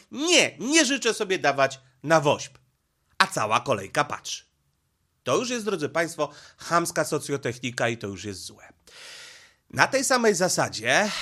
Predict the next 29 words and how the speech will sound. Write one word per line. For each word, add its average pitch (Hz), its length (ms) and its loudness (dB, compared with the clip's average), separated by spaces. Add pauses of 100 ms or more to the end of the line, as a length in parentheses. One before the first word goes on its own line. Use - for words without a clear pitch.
(160)
trzeba 208 320 -2
zwrócić 180 420 -8
uwagę, 139 440 0
że 160 520 0
jest 160 300 -4
uzasadnione 151 680 -2
podejrzenie, 151 760 -4 (680)
że 143 340 2
to, 220 160 -2
co 247 160 -6
dzieje 185 280 -2
się 220 140 -4
w - 60 -14
tym 160 140 -6
momencie 151 400 -4
między 147 280 -6
Wośpem 170 460 -4
a 156 100 2
Orlenem, 143 720 0
to 147 80 -6
jest 175 220 -4
spłata 175 480 -2
długu 196 520 -6
politycznego, 127 1080 -4 (460)
jaki 185 380 -2
u 160 280 0
Jurka 196 360 2
Owsiaka 160 480 0
ma 165 380 2